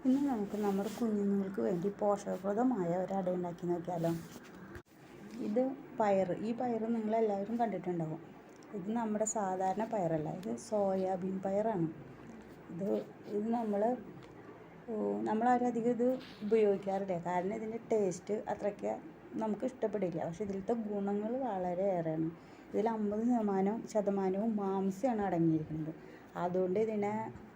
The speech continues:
വെജിറ്റബിൾ മീറ്റ് എന്ന് പറയും.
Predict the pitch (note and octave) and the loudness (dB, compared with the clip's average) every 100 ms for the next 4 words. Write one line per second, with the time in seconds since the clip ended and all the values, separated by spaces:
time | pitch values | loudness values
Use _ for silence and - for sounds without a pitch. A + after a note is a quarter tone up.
0 | - G3 G#3 G3+ G3 G3+ G3 G3 G3 G3 | -6 6 6 6 2 0 2 0 2 2
1 | A3+ B3 B3 - - - - A3 G3+ G3 | 2 2 0 -12 -12 -14 -4 0 4 4
2 | F3 D3 | 4 0